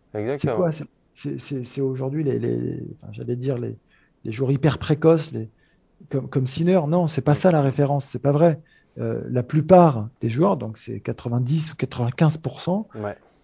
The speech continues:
Speaker 2: ils mettent en, ils, ils vont mettre entre, entre deux et trois ans, voire quatre,
Speaker 1: Mm.
Speaker 2: pour, pour arriver simplement dans le top cent. Donc là, on peut considérer que c'est,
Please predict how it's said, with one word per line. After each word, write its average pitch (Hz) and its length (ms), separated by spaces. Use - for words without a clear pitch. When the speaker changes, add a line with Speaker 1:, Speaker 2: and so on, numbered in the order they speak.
Speaker 2:
ils 139 80
mettent 165 240
en, 123 160
ils, 135 200
ils 131 60
vont 127 100
mettre 156 280
entre, 139 300
entre 135 300
deux 156 260
et 156 80
trois 160 340
ans, 226 180
voire 147 280
quatre, - 380
Speaker 1:
Mm. 110 240
Speaker 2:
pour, 143 180
pour 147 280
arriver 165 520
simplement 147 680
dans 135 120
le 135 60
top 160 180
cent. 233 240
Donc 127 220
là, 202 200
on 143 120
peut 131 120
considérer 131 600
que 120 260
c'est, 117 340